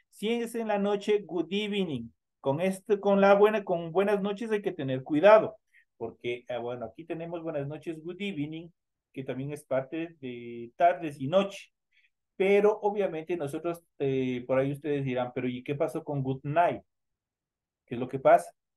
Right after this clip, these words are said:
Hacen circuito entre good evening y good night. Good evening, ahí está, esta, esta diferencia entre estas dos frases. Good evening se utiliza para decir buenas noches cuando ustedes van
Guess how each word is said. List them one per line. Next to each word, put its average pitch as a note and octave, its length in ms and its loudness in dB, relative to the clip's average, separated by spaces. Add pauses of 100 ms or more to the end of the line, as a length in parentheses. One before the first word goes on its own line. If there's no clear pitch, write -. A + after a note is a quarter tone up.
Hacen C3 300 -2
circuito D#3 580 -4
entre C3 280 -4
good A#2 180 -8
evening C#3+ 580 -6
y B2+ 200 -2
good A#2 240 -10
night. D3 360 2 (600)
Good F#3+ 320 2
evening, G3 640 0 (120)
ahí E3 200 4
está, A#3 220 -2 (120)
esta, G#3 240 0
esta F#3 280 0
diferencia F#3+ 520 -4
entre F#3+ 160 -6
estas D#3 240 -2
dos D3 160 -6
frases. - 420 -8 (320)
Good G#3 320 0 (140)
evening D3 800 2
se - 180 -8
utiliza B2+ 640 -4
para A#2+ 280 2
decir B2 300 -10
buenas E3 340 -2
noches D3 400 -8
cuando A#2+ 300 -6
ustedes F3+ 680 -4
van D#3+ 300 4